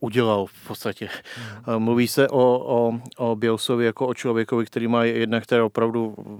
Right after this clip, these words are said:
velmi z-, zajímavou, zajímavé úvahy o fotbalové strategii, ale jeho obrovsky silnou stránkou je,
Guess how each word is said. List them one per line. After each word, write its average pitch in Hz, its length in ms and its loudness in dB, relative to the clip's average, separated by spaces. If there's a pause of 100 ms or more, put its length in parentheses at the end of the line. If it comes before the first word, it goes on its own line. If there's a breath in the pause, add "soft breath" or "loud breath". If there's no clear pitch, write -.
velmi 107 260 -2 (300)
z-, 104 300 -8
zajímavou, 110 560 0 (500 loud breath)
zajímavé 113 460 2
úvahy 117 360 4
o 113 80 2
fotbalové 120 420 2
strategii, 113 640 -2 (280 loud breath)
ale 110 120 -2
jeho 110 160 0
obrovsky 113 420 -2
silnou 113 320 2
stránkou 113 580 0
je, 113 220 4